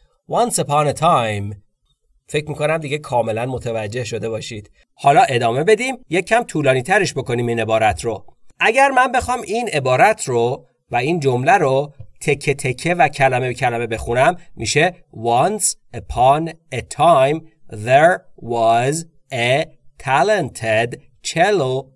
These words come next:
player. حالا اگر بخوام به هم بچسبونمش، همونطور که once upon a time رو کار کردیم، از اونجا به بعد می‌شه: There was a, the, the talented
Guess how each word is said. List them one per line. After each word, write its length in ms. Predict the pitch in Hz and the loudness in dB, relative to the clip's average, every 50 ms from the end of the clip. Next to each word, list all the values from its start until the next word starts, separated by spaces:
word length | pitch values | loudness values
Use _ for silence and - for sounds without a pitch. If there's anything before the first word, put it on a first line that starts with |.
| _ _ - | _ _ -4
player. 680 | 143 147 151 151 143 131 120 110 107 107 104 107 104 104 - _ _ _ _ _ _ _ _ _ _ _ _ _ _ _ | 0 2 2 4 4 4 2 2 2 0 0 -2 -4 -8 -12 _ _ _ _ _ _ _ _ _ _ _ _ _ _ _
حالا 220 | _ - 127 139 160 | _ 0 2 2 2
اگر 240 | 180 185 202 202 | 4 4 2 2
بخوام 280 | 196 202 - - 143 135 | 2 2 0 2 2 2
به 100 | 139 131 | 2 2
هم 160 | 127 131 131 | 0 0 -2
بچسبونمش، 840 | 127 120 - 139 127 - - 135 123 120 120 127 151 190 202 - - _ _ _ _ | -4 -4 -4 -4 -4 -4 -4 -6 -4 -4 -2 0 0 0 -2 -4 -10 _ _ _ _
همونطور 400 | _ - 120 131 131 - 165 170 | _ -6 -6 -6 -6 -4 -6 -4
که 100 | 165 208 | -2 0
once 480 | 202 180 147 123 127 127 127 123 110 - | -2 0 0 0 0 0 0 0 -2 -4
upon 480 | - 123 - - 120 120 120 120 120 110 | -6 -8 -6 -2 -2 0 0 0 -4 -6
a 120 | - - | -4 0
time 320 | 143 143 175 202 196 147 | 2 2 4 2 2 -2
رو 120 | 117 113 107 | -4 -6 -6
کار 260 | - 120 117 113 110 | -2 0 0 0 0
کردیم، 560 | 104 139 127 117 113 113 123 160 185 208 208 - _ _ _ _ _ _ | 0 0 0 0 0 0 0 2 0 0 0 -4 _ _ _ _ _ _
از 220 | - 131 123 120 - | -2 0 0 -2 -2
اونجا 380 | - 127 120 120 113 120 120 | -6 -6 -6 -4 -4 -2 -2
به 120 | 117 120 110 | -2 0 2
بعد 260 | 123 139 170 175 - | 2 4 4 2 0
می‌شه: 340 | 143 113 - 156 160 175 170 - _ _ _ _ - | -2 -2 0 2 2 2 0 -4 _ _ _ _ -20
There 680 | - 113 110 107 107 117 120 123 135 143 156 165 170 175 165 147 131 127 | -18 -16 -12 -8 -6 -4 -2 -2 0 0 0 -2 -2 -2 -2 -4 -2 -2
was 1120 | 120 117 113 113 117 120 120 123 127 135 139 147 151 156 170 175 175 175 156 143 135 123 127 | -2 0 0 2 2 2 2 4 6 6 6 6 4 0 -2 -2 -2 -4 -4 -6 -4 -4 -2
a, 320 | 127 127 135 147 160 165 185 196 127 120 120 127 | 0 2 2 0 0 -4 -8 -10 -8 -6 -2 -2
the, 160 | 135 139 147 160 165 165 _ - 131 123 123 | 0 0 0 -2 -4 -8 _ -14 -10 -6 -4
the 240 | 135 147 156 165 165 160 _ _ _ _ _ _ - | -2 -2 -2 -2 -4 _ _ _ _ _ _ _ -16
talented 1400 | - 127 120 120 123 127 135 147 160 170 175 180 185 190 196 180 _ - - 147 139 143 156 165 170 180 | -10 -6 -4 -2 -2 -2 0 0 0 0 0 -2 -4 -6 -8 -10 _ -10 -6 -4 -2 2 2 2 2 0